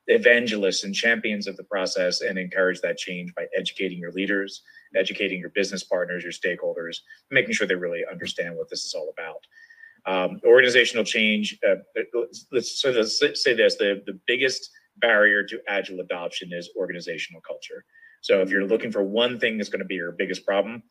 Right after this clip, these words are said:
it's the, it's the organization itself, the culture of the organization. So you need to pay particular attention to that because you're going to see behaviors that are more traditional in an Agile environment.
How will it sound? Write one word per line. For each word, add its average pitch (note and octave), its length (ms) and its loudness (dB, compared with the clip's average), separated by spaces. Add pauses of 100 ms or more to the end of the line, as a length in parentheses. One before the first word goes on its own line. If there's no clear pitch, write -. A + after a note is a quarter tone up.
(140)
it's G#2+ 180 -6
the, A#2 100 -2
it's A2 180 -4
the A2+ 160 -6
organization F#2 640 -2
itself, D#2+ 440 -8
the - 60 -12
culture - 340 -2
of - 100 -6
the - 80 -14
organization. - 640 -14 (580)
So A2 200 6
you A2+ 220 0
need C#3 160 0
to C#3 60 -6
pay B2+ 180 2
particular A#2+ 440 0
attention A#2 380 0
to - 60 -8
that B2 280 0
because G#2 200 -6
you're G2 100 -8
going G2+ 120 -2
to F#2+ 60 -6
see G2 400 -6
behaviors G#2 640 0
that G2 220 0
are F#2+ 140 0
more G2 220 -2
traditional C#3+ 720 -4 (360)
in G#2 140 0
an G2+ 200 -4
Agile G2+ 340 0
environment. A2+ 640 -2